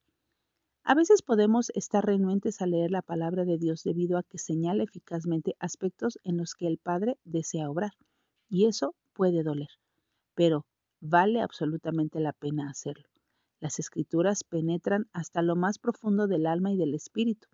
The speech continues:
El alma es el asiento de nuestros sentidos, deseos, afectos y apetitos que conforman quienes somos. El espíritu nos da la capacidad de tener una relación íntima con Dios.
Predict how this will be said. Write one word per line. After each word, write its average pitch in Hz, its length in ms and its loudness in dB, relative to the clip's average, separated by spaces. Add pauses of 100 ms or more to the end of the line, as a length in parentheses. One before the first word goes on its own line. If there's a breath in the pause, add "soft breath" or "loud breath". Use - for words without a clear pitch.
(360)
El 160 200 0
alma 175 340 0
es - 140 -6
el 185 120 2
asiento 190 580 -2 (380)
de 185 120 2
nuestros 180 440 0
sentidos, 202 600 -2 (340)
deseos, 190 640 2
afectos 190 640 -4
y 180 140 -2
apetitos 160 640 -6 (380)
que 175 180 4
conforman 175 720 -2 (120)
quienes 202 360 0
somos. 240 380 2 (540)
El 180 140 4
espíritu 226 520 -2
nos 214 180 4
da 190 120 0
la 190 120 0
capacidad 175 580 -2
de 208 100 2
tener 180 340 0
una 190 200 2
relación 180 500 -2 (120)
íntima 196 500 0
con 156 240 -6
Dios. 160 260 -6